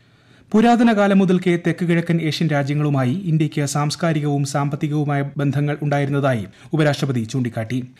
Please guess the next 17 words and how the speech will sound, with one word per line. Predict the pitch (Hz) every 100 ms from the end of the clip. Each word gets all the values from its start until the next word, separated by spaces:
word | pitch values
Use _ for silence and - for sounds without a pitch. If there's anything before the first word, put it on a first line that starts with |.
| - - -
ഇന്ത്യ | 220 226 233
ആസിയാൻ | 214 196 208 196
ബന്ധത്തിൽ | 175 170 165 165 160
കഴിഞ്ഞ | 156 160 165
മുപ്പത് | 151 139 175
വർഷങ്ങളിലുണ്ടായ | 170 160 156 147 147 147 135 143
പുരോഗതിയിൽ | 139 131 135 131 117 165
അദ്ദേഹം | 170 143 135
സന്തുഷ്ടി | 117 143 143 139 -
പ്രകടിപ്പിച്ചു. | - 110 117 117 131 123 - _ - - - _
ഇന്തോ | 165 165
പസഫിക് | 151 156 151 147
മേഖലയിൽ | 139 135 139 120 196 - _
സമാധാനവും | - 196 202 208 202 202 196 196
സ്ഥിരതയും | - 170 165 165 165
സമൃദ്ധിയുമാണ് | - 156 156 139 170 139 127 170
ഇന്ത്യയും | 185 170 180 170